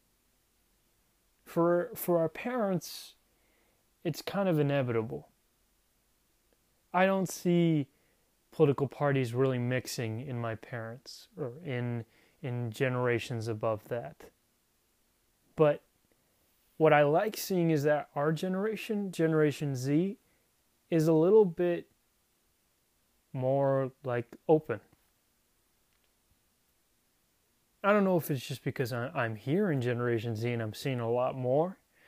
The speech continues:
but all over TikTok, social media, Snapchat, I, I'm, I'm just seeing that people don't really care. And then, of course, there are people who do really care.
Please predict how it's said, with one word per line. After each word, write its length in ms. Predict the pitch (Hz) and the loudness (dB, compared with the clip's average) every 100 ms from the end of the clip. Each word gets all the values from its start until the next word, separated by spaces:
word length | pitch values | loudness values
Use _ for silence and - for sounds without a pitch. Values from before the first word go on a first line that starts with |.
| - _ _ _ | -20 _ _ _
but 280 | 151 143 - _ _ _ _ _ _ _ | -2 0 -2 _ _ _ _ _ _ _
all 160 | 165 160 | -4 0
over 200 | 139 127 | 2 0
TikTok, 640 | 110 160 139 - 143 143 - | 0 0 0 -2 -2 -2 -4
social 400 | - 127 - 131 | -6 -6 -4 -2
media, 540 | 139 143 135 135 127 | 0 2 2 0 -2
Snapchat, 720 | 107 - 135 135 - 139 127 127 | -8 -8 -6 -6 -6 -6 -2 -2
I, 260 | 135 139 | -4 -4
I'm, 240 | 135 139 - | -4 -4 -6
I'm 120 | 143 135 | -8 -4
just 240 | 151 - | -6 -4
seeing 220 | 156 156 | -2 -2
that 160 | 147 - | -2 -4
people 300 | 170 151 180 | -6 -4 -6
don't 380 | 143 135 156 - - | -4 -4 -4 -10 -10
really 440 | 117 135 156 143 | -4 0 0 0
care. 500 | - - 156 123 - _ _ _ _ _ _ _ _ _ _ _ _ _ _ _ _ _ _ _ _ _ _ _ _ _ _ - | -4 -4 -2 -2 -6 _ _ _ _ _ _ _ _ _ _ _ _ _ _ _ _ _ _ _ _ _ _ _ _ _ _ -4
And 100 | 165 | 2
then, 120 | 156 | 4
of 120 | 147 - | 2 0
course, 300 | 170 151 - | 0 0 0
there 120 | 143 | -2
are 60 | |
people 360 | 131 175 151 127 | 0 -2 -2 -4
who 180 | 135 110 - | -4 -6 2
do 340 | 165 202 123 | 4 4 0
really 360 | 113 117 110 104 | 0 -2 -2 -4
care. 460 | - 139 123 139 | -8 -8 -8 -10